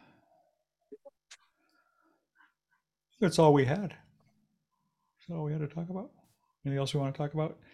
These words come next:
I, we c-, I probably should at least mention, <clears throat> uh, the, uh, investment in iManage this week. Uh, kind of notable news. Uh, uh, they, they're, they took a, uh, strategic growth investment from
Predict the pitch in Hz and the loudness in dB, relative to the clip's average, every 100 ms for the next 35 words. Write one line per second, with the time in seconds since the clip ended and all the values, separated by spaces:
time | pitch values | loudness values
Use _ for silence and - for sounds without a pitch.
0 | - - 156 214 160 - 240 - 185 208 | -20 6 8 8 4 6 4 10 12 12
1 | 151 - 135 135 127 127 120 120 131 156 | 10 10 8 8 2 2 2 8 8 8
2 | - 220 269 311 302 151 127 127 127 123 | 4 2 6 8 10 12 12 12 10 8
3 | 123 120 120 117 127 131 117 135 - 135 | 6 6 6 6 6 4 6 6 6 2
4 | 120 117 120 123 135 165 165 - 165 - | 2 4 4 4 2 2 -2 -4 -4 0
5 | 175 180 - 156 139 131 131 147 151 156 | -2 -2 -2 0 2 4 2 2 -2 -8
6 | - - - - 127 127 127 131 131 131 | -14 -20 -16 -2 -2 -2 0 0 2 0
7 | 127 135 165 196 - 196 131 117 113 113 | 0 0 0 0 0 0 4 8 10 8
8 | 110 - - - - - - - - - | 6 -4 -20 -20 -20 -20 -20 -20 -14 -6
9 | 107 110 113 113 107 - 110 110 - 147 | -4 -2 -4 -6 -4 4 6 6 0 -4
10 | 113 104 113 - - 117 107 - - - | -2 -2 -6 -16 -6 -2 -2 -6 4 6
11 | 135 147 117 113 113 110 110 - - 135 | 6 6 6 4 2 0 0 -2 -2 -2
12 | - 190 160 214 - 120 151 165 151 - | 0 0 0 -4 -6 -6 0 2 2 -2
13 | 160 135 131 143 - - 165 135 135 | -4 -4 -2 -2 0 -2 -6 -4 -4